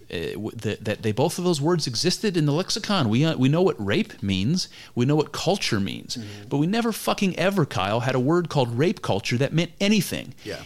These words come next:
Speaker 1: And now suddenly, and now suddenly it means something.
Speaker 2: Yeah.
Speaker 1: And, and you're using it, and the news is using it, and fucking, uh, Oxford, Oxford, uh, English Dictionary has no idea if, until a couple years down the road when they add that word to the lexicon that it even exists.
Speaker 2: It doesn't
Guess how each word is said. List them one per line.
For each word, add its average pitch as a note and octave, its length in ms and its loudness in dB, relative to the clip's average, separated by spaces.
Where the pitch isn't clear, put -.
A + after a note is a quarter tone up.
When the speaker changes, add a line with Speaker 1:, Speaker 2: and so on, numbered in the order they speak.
Speaker 1:
And B2+ 140 0
now E3+ 140 2
suddenly, E3 600 2
and C3 120 -2
now E3 120 4
suddenly D3+ 400 2
it C3 80 0
means E3 300 4
something. - 320 -4
Speaker 2:
Yeah. - 200 -8
Speaker 1:
And, B2 260 2
and B2 160 2
you're A#2+ 80 4
using D3+ 360 4
it, F3+ 220 2
and A2+ 200 2
the A2+ 120 2
news D#3+ 360 4
is D3 120 2
using D#3+ 300 2
it, F3 240 0
and A2 320 2
fucking, C3 400 2
uh, A#2 240 2
Oxford, B2+ 540 0
Oxford, C#3 500 -2
uh, B2+ 220 2
English D3 240 2
Dictionary D3 440 2
has C3 180 2
no D#3+ 160 2
idea C#3+ 400 4
if, B2 160 0
until C3 220 2
a A#2+ 40 0
couple D#3 240 0
years C#3 180 4
down B2+ 180 2
the A#2 40 4
road D#3 140 4
when B2+ 100 4
they G#2+ 80 0
add E3 240 0
that C3+ 180 0
word C3 220 0
to C3 80 -2
the G#2+ 60 2
lexicon G#2+ 560 0
that A#2+ 100 2
it C#3+ 100 0
even D3+ 200 2
exists. F3 480 -2
Speaker 2:
It - 60 -12
doesn't C3+ 340 -4